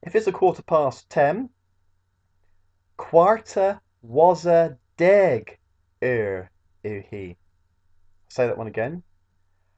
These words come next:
Quarter was a deg ur yw hi? If it's half past four,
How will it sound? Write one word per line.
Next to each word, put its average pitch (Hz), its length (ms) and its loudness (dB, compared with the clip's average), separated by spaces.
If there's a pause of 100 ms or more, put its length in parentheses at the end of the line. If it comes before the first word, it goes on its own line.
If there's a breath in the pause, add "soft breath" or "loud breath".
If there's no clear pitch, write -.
(260)
Quarter 185 1080 0 (120)
was 156 420 2
a 143 260 -2 (140)
deg 175 480 0 (100)
ur 101 440 -6 (420)
yw 107 300 -10
hi? 95 260 -16 (2000)
If - 80 4
it's 185 120 2
half - 400 2
past 147 400 -2
four, 156 440 0